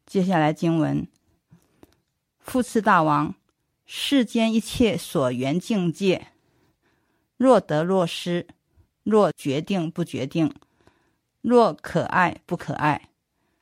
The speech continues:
贪心生起无所厌足，是为大失。若于圣道出世间法，爱乐希求无厌足者，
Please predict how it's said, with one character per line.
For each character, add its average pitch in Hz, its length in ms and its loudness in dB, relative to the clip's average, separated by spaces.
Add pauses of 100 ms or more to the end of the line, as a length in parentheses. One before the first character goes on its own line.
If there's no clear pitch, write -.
(280)
贪 240 280 4
心 247 300 2
生 233 280 2
起 - 420 -6
无 175 200 -2
所 156 220 -2
厌 160 280 2
足， 139 340 -6 (540)
是 - 360 -4
为 139 260 -4
大 165 340 0
失。 - 380 -8 (1600)
若 254 240 6
于 170 160 0
圣 202 300 0
道 190 400 2
出 - 240 -4
世 190 240 -2
间 165 240 0
法， - 340 -2 (880)
爱 220 220 2
乐 190 240 0
希 208 320 -4
求 165 480 -4
无 156 220 -2
厌 185 300 0
足 151 240 -4
者， 165 300 -4